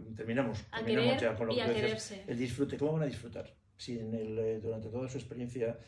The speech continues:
Speaker 1: escolar y universitaria, de formativa, formativa, no ha habido, eh, ni un solo segundo, segundo, los profesores de colegio en general,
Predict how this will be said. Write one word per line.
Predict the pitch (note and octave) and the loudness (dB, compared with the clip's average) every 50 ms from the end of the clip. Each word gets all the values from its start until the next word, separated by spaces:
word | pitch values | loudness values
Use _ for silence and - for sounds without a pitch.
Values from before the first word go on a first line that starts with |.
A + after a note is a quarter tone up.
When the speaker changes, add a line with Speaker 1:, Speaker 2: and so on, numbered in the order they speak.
| - - - - _ - | -20 -20 -20 -20 _ -14
Speaker 1:
escolar | - - - A#2+ A2 A#2 B2 B2 A#2+ A2+ | -14 -10 -6 -4 0 0 2 2 2 0
y | A2+ | 0
universitaria, | G#2+ A2 G#2+ G#2+ G#2 - - - C3+ B2+ B2 A#2+ A2+ A2 | -4 -4 -4 -4 -6 -6 -6 -6 -4 -4 -2 -2 -2 0
de | A2 A2 A2 G#2+ | 0 0 0 0
formativa, | G#2 - A#2 A2+ A2 A2 G#2+ B2 - - - - - | 0 -2 -2 -2 -2 -2 -2 -2 -4 -4 -6 -10 -10
formativa, | - A2+ A2 A2 G#2 B2+ A#2 G#2+ G2+ - - - - - - _ - | -10 -10 -8 -8 -8 -6 -6 -6 -8 -8 -12 -16 -20 -20 -20 _ -6
no | A#2+ B2 C3 | -2 0 2
ha | |
habido, | C3+ C#3+ C3+ C3+ B2+ B2 B2 - - | 2 2 2 2 0 0 -2 -4 -4
eh, | B2 A#2 A2 A2 A2 A2+ A2 | -4 -2 0 0 0 -2 -2
ni | A#2+ A#2+ B2 C#3+ | -2 0 0 2
un | D#3+ E3+ D#3+ | 2 2 0
solo | - - - D3 D3+ D#3+ D3+ | -2 -4 -2 -2 -2 -2 -4
segundo, | - - B2 A#2 A#2+ A2 A2 A2+ - - - - | -4 -6 -8 -6 -6 -8 -8 -8 -10 -12 -16 -18
segundo, | - - A#2+ A2+ A#2+ A2+ A2 A2+ | -16 -12 -8 -6 -6 -4 -4 -4
los | A2+ - | -4 -6
profesores | - - A2 G2+ - - C#3 C#3+ D3+ D#3 C#3+ | -10 -12 -12 -12 -8 -4 -2 -2 -2 -2 -2
de | C#3 C3 A#2 A2+ A2+ G#2+ | -2 -2 -2 -2 -2 -4
colegio | G#2 G#2+ G#2+ A#2 A2+ - C#3 D3 D3+ | -6 -4 -4 -4 -4 -2 0 0 0
en | C#3 A2+ | 0 -2
general, | G2 - - A2+ B2 C#3 C#3+ C#3+ | -4 -6 -6 -4 -2 0 -2 -2